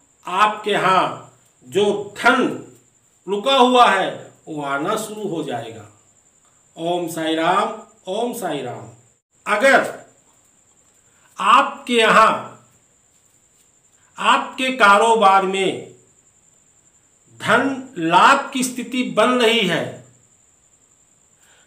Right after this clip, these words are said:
धन लाभ की स्थिति बन रही है और उस स्थिति पर धन आपको प्राप्त नहीं हो रहा है, तो साई राम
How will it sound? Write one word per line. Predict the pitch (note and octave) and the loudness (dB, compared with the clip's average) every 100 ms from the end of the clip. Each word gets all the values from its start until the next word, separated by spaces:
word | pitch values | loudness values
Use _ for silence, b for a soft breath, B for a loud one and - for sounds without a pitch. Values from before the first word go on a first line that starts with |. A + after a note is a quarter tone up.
| _ - | _ -16
धन | - A#3 C#4 | -4 -2 0
लाभ | C4 F#3+ A3+ B3 C4+ | 2 4 4 2 -2
की | C#4+ B3 | -2 -4
स्थिति | - B3 C4 B3+ | -4 -8 -6 -4
बन | G3 A3 | 0 0
रही | B3 A3+ A3 E3+ | 0 0 0 0
है | D#3 - - - _ _ _ _ _ _ _ _ _ _ _ _ b b b b - | -4 -8 -14 -20 _ _ _ _ _ _ _ _ _ _ _ _ b b b b -4
और | F#3+ A#3+ C#4 | 4 6 4
उस | C4 A3+ C#4 D4 C4+ C4+ | 2 -2 0 0 0 -4
स्थिति | - - A#3+ C4+ C#4 - - | -4 -4 -6 -4 -4 -4 0
पर | C4+ G3+ - | 0 0 -6
धन | - A#3+ B3 - | -2 -2 -2 -4
आपको | G3+ G#3+ A3 - _ B3 B3+ | 2 2 2 -10 _ -4 -4
प्राप्त | B3 D#4 B3 - - | 0 4 4 4 0
नहीं | C4+ C4 | 0 2
हो | A3 A3 | 4 6
रहा | G#3 G3 F#3+ | 6 6 4
है, | F3 D#3+ - - - _ _ _ _ _ _ _ _ _ | 2 -2 -4 -10 -20 _ _ _ _ _ _ _ _ _
तो | E3 E3 | -12 -4
साई | F#3 F3+ G3+ | 2 4 4
राम | G3 G3+ A3+ A#3+ | 6 6 6 4